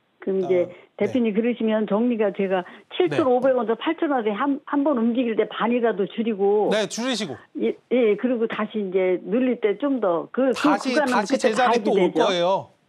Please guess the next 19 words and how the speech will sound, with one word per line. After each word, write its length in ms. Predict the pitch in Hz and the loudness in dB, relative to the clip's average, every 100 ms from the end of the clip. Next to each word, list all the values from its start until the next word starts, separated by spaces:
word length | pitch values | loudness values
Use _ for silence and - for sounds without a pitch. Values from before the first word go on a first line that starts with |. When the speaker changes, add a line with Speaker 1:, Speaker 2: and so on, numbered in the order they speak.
| _ _ _ _ _ - | _ _ _ _ _ -8
Speaker 1:
아. 20 | |
Speaker 2:
음, 320 | 147 135 135 | -6 -4 -6
여기 180 | 143 170 | -4 -2
한번 240 | 240 247 - | -2 -2 -6
탁 240 | - 381 - | -6 -6 -6
했다가 480 | 311 269 254 254 247 | -4 -2 0 -2 -4
또 120 | 277 | -6
이렇게 240 | 233 226 185 | -4 -6 -6
제자리 300 | 190 202 226 | -2 0 0
Speaker 1:
네. 40 | |
Speaker 2:
오면은 440 | 175 185 220 220 139 | 0 -2 -4 -4 -4
여기서 260 | 156 185 | -6 -6
다시 260 | 160 143 135 | -4 -6 -6
Speaker 1:
네. 80 | 175 | -4
Speaker 2:
모으자. 360 | 143 117 95 _ _ _ _ _ | -4 -6 -10 _ _ _ _ _
Speaker 1:
그 140 | - 220 | -8 -6
금액은 400 | - 269 285 262 | 0 0 0 0
잘 180 | 233 208 | -2 -2
모르시죠? 600 | 202 226 - 175 190 | -2 -2 -4 -8 -12